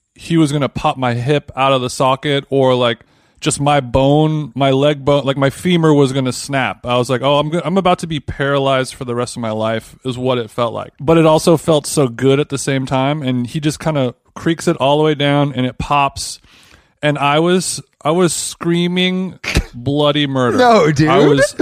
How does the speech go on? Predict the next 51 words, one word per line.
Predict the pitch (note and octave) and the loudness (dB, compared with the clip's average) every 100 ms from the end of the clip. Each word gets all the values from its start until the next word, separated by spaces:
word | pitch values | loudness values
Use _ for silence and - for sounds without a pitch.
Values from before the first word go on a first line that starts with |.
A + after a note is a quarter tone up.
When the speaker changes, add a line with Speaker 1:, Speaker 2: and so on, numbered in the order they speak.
| D4 | 0
Speaker 1:
screaming | - - - - E3 F3 A3 A3+ A3+ A3+ A3+ G3 | -2 -12 -14 -8 -4 0 2 2 2 2 0 -2
my | E3 C#3+ - _ - | -2 -2 -6 _ -10
ass | D3+ D3 D3 - | -4 -2 -2 -4
off | C3 A#2+ - | -4 -4 -4
when | C3 | -4
that | B2+ | -2
happened. | B2+ A#2+ A2+ A2+ | -4 -4 -6 -6
Like, | B2 B2 - - | -4 -6 -6 -8
uh, | D3 D3 | -4 -2
like | D#3+ F3 | 0 4
I | |
was | F#3 F3+ | 4 4
on | F3+ | 4
a | |
roller | E3+ F3 F3+ | 4 6 4
coaster, | E3 C3 A2 - | 2 -2 -2 -4
you | A#2 | -4
know? | B2 C3+ C#3+ _ _ _ - _ _ _ | -2 -2 -4 _ _ _ -20 _ _ _
That | D3 | 2
was | D#3 D3 | 2 0
the | D3+ | 0
level. | D3 C3+ B2+ B2+ | 2 2 2 0
And | B2 C#3+ | 0 0
then, | D3 C#3+ C#3 C3 | 2 2 0 0
you | |
know, | C3+ | -2
he | B2 | -2
did | B2 B2 | -4 -2
the | C3 | 0
other | C3+ | 0
side, | C3 C#3 C3 B2+ B2 - A2+ | 0 2 2 0 -6 -10 -4
does | B2 A#2 | -4 -4
it | |
to | A2+ | -8
your | A#2 | -6
neck | A#2 B2 A#2+ | -2 -2 -2
and | B2 | -4
everything. | B2 A#2+ A#2 | -2 -2 -2
But, | A2+ A#2 - | -2 -4 -10
yeah, | D#3 D3 | -6 -4
I, | C3+ D3+ | -2 -2
it's | D#3 | 0
such | G3 G3+ | 0 2
a | F3 | 0
foreign | - D#3+ D#3+ D3+ | 0 2 2 2
feeling, | E3 D#3 C3+ | 0 0 0
especially | C3 D#3 D3 D3+ | -2 -4 -4 -4
for | C3+ C#3+ C3 | -4 -2 0
a | B2+ B2 | 0 -4
tall | - C#3 D#3 | -4 0 0
person, | D#3+ D3 A#2+ B2+ A#2+ | 0 -2 -2 -2 -4